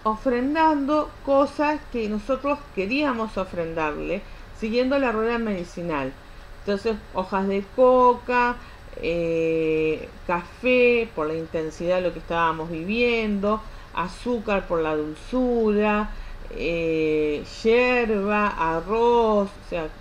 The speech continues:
arroz por la, por la fertilidad, eh, bueno, yerba también era por la fertilidad, pero bueno, cada uno, o una piedrita, por ejemplo, en el caso mío yo le di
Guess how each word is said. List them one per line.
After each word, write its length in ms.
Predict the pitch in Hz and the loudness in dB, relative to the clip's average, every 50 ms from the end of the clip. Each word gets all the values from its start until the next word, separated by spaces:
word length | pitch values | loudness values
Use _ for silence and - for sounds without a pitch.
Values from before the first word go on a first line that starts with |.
| - - - 170 | -14 -12 -8 -8
arroz 220 | 170 160 180 190 | -6 -2 -2 -2
por 140 | 190 208 185 | 0 2 0
la, 80 | 170 156 | 0 0
por 180 | - - 165 | -2 -4 -4
la 80 | 156 151 | -4 -4
fertilidad, 1080 | - - 160 151 151 - 170 151 156 165 165 196 208 214 214 214 208 208 208 208 208 208 - - - - - - - - - | -4 -2 -4 -4 -4 -6 -8 -8 -6 -6 -2 0 2 4 4 4 4 4 2 2 0 -2 -6 -14 -18 -18 -18 -18 -16 -12 -6
eh, 760 | - 123 160 160 156 156 151 151 151 147 147 147 143 147 139 - 165 | -4 -2 0 0 0 0 0 0 -2 -2 -2 -4 -4 -6 -8 -8 -8
bueno, 180 | 175 170 160 156 - | -8 -8 -8 -8 -8
yerba 160 | 180 170 170 | -8 -8 -8
también 320 | 165 165 160 160 156 151 | -8 -8 -10 -10 -10 -10
era 120 | 151 151 156 | -10 -10 -10
por 120 | 160 160 | -10 -12
la 60 | 160 | -12
fertilidad, 520 | 156 - 165 156 - 160 151 151 156 147 156 - - - - - - - | -12 -12 -14 -12 -12 -10 -10 -8 -8 -8 -10 -10 -14 -18 -18 -18 -16 -8
pero 140 | - 208 226 | -4 -2 0
bueno, 180 | 220 202 185 180 - - - - - - | 2 0 0 -2 -6 -10 -16 -14 -6 -2
cada 240 | 254 269 277 285 269 | 0 2 4 4 4
uno, 400 | 269 285 294 302 311 294 233 - - - - - - - - - | 4 2 2 4 2 2 2 0 -4 -14 -16 -16 -14 -14 -6 0
o 80 | 175 180 | 2 2
una 240 | 185 196 202 185 175 | 4 4 2 0 -2
piedrita, 760 | - - 156 160 165 170 202 214 220 208 190 190 196 175 170 170 - | -2 -2 0 0 0 2 0 0 0 -2 -2 -2 0 0 0 0 -2
por 100 | 170 160 | -4 -4
ejemplo, 600 | 156 - 180 175 175 175 160 156 156 151 139 - | -4 -4 -6 -6 -4 -2 0 0 2 0 0 -2
en 160 | - 165 165 | -6 -10 -10
el 80 | 160 | -8
caso 280 | - 175 175 170 - 170 | -8 -8 -8 -4 -4 -4
mío 320 | 175 185 196 202 190 175 | -4 -2 -2 -2 -2 -2
yo 160 | 175 - - 165 | -4 -2 -4 -2
le 160 | 160 160 160 | -2 -2 -2
di 280 | 165 185 190 196 208 | -2 -2 -2 -4 -4